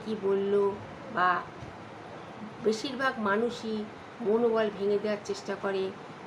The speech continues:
অবহেলা করে, আম, নানা রকম আলোচনার মাধ্যমে নানা রকম কুৎসা রটানোর চেষ্টা করে। কিন্তু আপনি যদি নিজের সঠিক সিদ্ধান্তে সঠিক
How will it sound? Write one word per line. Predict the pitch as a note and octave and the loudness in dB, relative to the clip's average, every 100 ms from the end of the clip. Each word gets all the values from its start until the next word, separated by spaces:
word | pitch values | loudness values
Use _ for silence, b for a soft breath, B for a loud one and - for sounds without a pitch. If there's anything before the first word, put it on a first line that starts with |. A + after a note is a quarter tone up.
| - | -2
অবহেলা | F3+ G#3+ A3 G#3 G3+ G3 | 0 2 2 2 2 0
করে, | G3+ G3 F#3+ F#3 - - - | 0 0 0 -2 -10 -14 -8
আম, | - E3+ F3 F3+ - | 0 0 0 -2 0
নানা | A3 A3 | 2 2
রকম | G#3 G3+ G#3 - | 0 0 -2 2
আলোচনার | G#3 G#3+ G#3+ G#3 G3+ | 2 2 0 0 2
মাধ্যমে | G3 F#3+ G#3 G3+ G3 - - - | 0 0 0 0 0 -4 -12 -4
নানা | G3+ G#3+ | 0 2
রকম | G3+ G3+ G3+ F#3+ | 0 -2 -4 -4
কুৎসা | C#4+ - - | -8 -6 0
রটানোর | A3+ G3 G#3+ G3 | 0 0 -4 -4
চেষ্টা | - F#3+ - | -4 -6 -6
করে। | F3 F#3+ F#3+ - B B | -6 -6 -8 -10 B B
কিন্তু | - A#3+ C4 | -4 -2 0
আপনি | A#3 G#3 A#3+ A#3+ | 0 0 -4 -4
যদি | A#3+ A#3 A#3 A3+ - - - | -2 -2 -4 -6 -10 -10 0
নিজের | A3 A3 A#3+ | 2 4 4
সঠিক | - - A3 A#3+ A#3 | 2 0 -2 -2 -6
সিদ্ধান্তে | - G#3+ A#3 A3+ G#3+ A3+ A3 G#3+ - - | -8 -6 -4 -6 -2 2 2 0 -10 -10
সঠিক | - G#3+ B3 | -2 -2 0